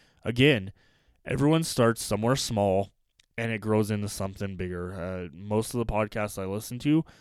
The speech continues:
started nowhere and they've become something big. So it's, it's doable. I've got to come up with a better plan, better planning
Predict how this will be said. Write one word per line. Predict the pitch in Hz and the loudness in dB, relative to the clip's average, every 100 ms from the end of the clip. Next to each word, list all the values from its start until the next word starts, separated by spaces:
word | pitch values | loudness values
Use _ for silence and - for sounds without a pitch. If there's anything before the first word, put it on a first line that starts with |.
| _ | _
started | - - 180 160 120 98 85 - - | -12 -2 4 6 6 4 -2 -14 -6
nowhere | 107 107 95 82 - _ _ | 0 2 2 -4 -12 _ _
and | - 110 | -10 -6
they've | 104 104 98 | -4 -4 -4
become | 98 101 95 | -6 -6 -8
something | 98 92 90 87 | -10 -10 -10 -10
big. | 85 85 - _ _ _ _ _ | -10 -10 -16 _ _ _ _ _
So | - 107 107 95 - | -2 2 4 2 -2
it's, | - 143 - | -2 -2 -2
it's | - 131 - | -2 -2 0
doable. | 123 123 131 139 175 185 _ _ _ _ _ _ _ _ _ _ _ _ - - | 4 6 6 4 2 0 _ _ _ _ _ _ _ _ _ _ _ _ -20 -6
I've | 123 117 113 104 - | -2 -2 -2 -8 -12
got | - 107 110 | -4 0 2
to | 107 104 104 _ _ | 2 0 -6 _ _
come | - 113 | -6 -4
up | 107 104 | -4 -4
with | 104 | -4
a | 98 95 87 _ _ _ _ | -2 -4 -6 _ _ _ _
better | 92 85 | -8 -8
plan, | - 92 104 131 170 - _ _ _ _ _ - | -8 -4 0 0 -2 -10 _ _ _ _ _ -12
better | 90 92 87 92 90 87 - _ _ | -6 -4 -4 -4 -4 -8 -12 _ _
planning | 113 117 139 147 160 | -6 -2 0 -2 -4